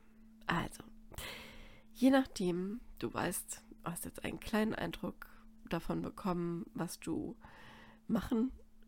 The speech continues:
kannst, wenn du das möchtest und was deinen Gefühlen einfach auch, ähm, ja,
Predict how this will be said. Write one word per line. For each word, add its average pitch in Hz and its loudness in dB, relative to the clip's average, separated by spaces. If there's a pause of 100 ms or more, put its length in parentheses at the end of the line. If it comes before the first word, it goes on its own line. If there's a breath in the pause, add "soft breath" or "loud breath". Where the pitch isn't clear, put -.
kannst, - 0
wenn 254 8
du 247 6
das 262 0
möchtest 208 0
und - 0
was - -4 (220)
deinen 180 2 (100)
Gefühlen 196 8 (500 loud breath)
einfach 202 2
auch, - 2 (160)
ähm, 190 0 (120)
ja, 190 0